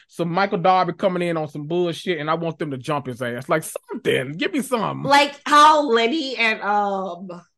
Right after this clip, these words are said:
Speaker 2: Lenny and what's her name, Lisa,
Speaker 1: Oh,
Speaker 2: down in
Speaker 1: Lisa.
Speaker 2: Miami,
Speaker 1: Mm-hmm.
Speaker 2: how we're getting the conversations with the lawyers, him calling. I wanna see that. I
Speaker 1: Oh,
Speaker 2: wanna
Speaker 1: yeah.
Speaker 2: see y'all being petty on Venmo.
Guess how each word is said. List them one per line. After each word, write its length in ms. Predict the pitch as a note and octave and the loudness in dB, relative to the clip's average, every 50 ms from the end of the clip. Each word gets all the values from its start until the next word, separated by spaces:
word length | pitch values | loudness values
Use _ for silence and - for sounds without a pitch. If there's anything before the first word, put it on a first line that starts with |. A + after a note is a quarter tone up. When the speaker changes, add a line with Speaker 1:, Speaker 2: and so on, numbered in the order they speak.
| _ - F3+ | _ -4 0
Speaker 2:
Lenny 400 | G3 G#3+ A3 A3 A#3 A#3 A3+ A3 | 2 2 2 2 2 0 2 2
and 320 | A3 G#3+ G3+ G3 F#3+ F3+ | 4 4 4 4 2 2
what's 180 | F#3+ G3 G3 G#3+ | 0 0 0 -2
her 60 | G3 | -6
name, 160 | - E4+ E3+ | -6 -6 -6
Lisa, 200 | F#3 F#3+ G3+ F#3+ | -4 -2 0 0
Speaker 1:
Oh, 100 | E3+ E3+ | 2 2
Speaker 2:
down 340 | F3+ G#3 A3 A#3 - G3 F#3+ F#3+ | 4 4 6 6 6 4 4 2
in 40 | F#3+ | 2
Speaker 1:
Lisa. 40 | F#3+ | 2
Speaker 2:
Miami, 460 | - - F#3 F#3+ G3+ G#3 - - - | 2 2 2 2 0 2 2 2 2
Speaker 1:
Mm-hmm. 340 | G3 F#3 F#3 F#3 F#3+ F#3+ - | 2 0 0 -2 -2 -2 0
Speaker 2:
how 200 | - C4 C4+ C4+ | 2 4 4 4
we're 160 | C4+ B3+ C4 | 4 2 0
getting 280 | G3+ A#3+ B3 B3+ C4 B3 | 0 0 0 0 -2 -4
the 100 | B3+ G#3 | -8 -8
conversations 840 | - A#3 A#3+ A3 A3+ G#3 G#3+ - - G#3+ A#3+ B3 - - B3 A#3 G#3+ | -6 -6 -8 -6 -6 -8 -8 -6 -6 -6 -6 -6 -6 -6 -6 -6 -4
with 160 | G#3+ G#3 G3+ | -6 -6 -2
the 60 | G3+ | 0
lawyers, 420 | G3 A3+ B3 B3+ B3+ B3+ B3+ B3+ B3+ - - _ _ - | 2 4 4 4 4 2 0 -2 -4 -6 -18 _ _ 0
him 200 | B3 B3 B3 - | 2 2 2 0
calling. 420 | - - F4 A#4 F4+ D4+ B3 G#3+ - - | 0 2 4 4 4 4 2 -2 -2 0
I 200 | - B3+ C#4+ F4 | 0 2 2 2
wanna 240 | G4 F4+ F4 E4+ F4+ | 0 -2 -4 -4 -6
see 260 | - - A#3 A#3+ A#3+ | -8 -8 -6 -6 -6
that. 240 | F#3 - - - - - _ - - - - _ - | -8 -8 -12 -14 -16 -20 _ -20 -20 -20 -14 _ 4
I 160 | - C4+ D4 | 6 6 6
Speaker 1:
Oh, 40 | - | 6
Speaker 2:
wanna 160 | E4+ E4+ E4 | 6 4 4
Speaker 1:
yeah. 80 | D#4 - | 2 -2
Speaker 2:
see 160 | - C#4+ C4+ C#4+ | -2 0 4 6
y'all 180 | C#4 C4+ C4+ | 8 8 8
being 320 | - C4 C4 B3+ A#3+ A#3 - | 6 2 0 0 -2 -2 -2
petty 360 | - A#3 A#3+ A#3+ - A#3 A#3 | -2 0 0 0 2 2 2
on 200 | G#3+ G#3 G3 F#3+ | 2 2 0 0
Venmo. 540 | G#3 G3+ G3+ F#3+ E3+ D#3 C3 A2+ G#2 A#2 | -2 -2 -2 -4 -6 -8 -10 -10 -12 -14